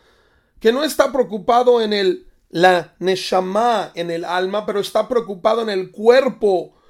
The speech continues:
en derivar placeres,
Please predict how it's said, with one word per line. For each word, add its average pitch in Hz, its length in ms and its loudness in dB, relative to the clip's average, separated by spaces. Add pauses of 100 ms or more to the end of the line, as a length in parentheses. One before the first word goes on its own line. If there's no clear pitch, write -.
(520)
en 196 460 -4 (100)
derivar 202 560 0
placeres, 220 1040 2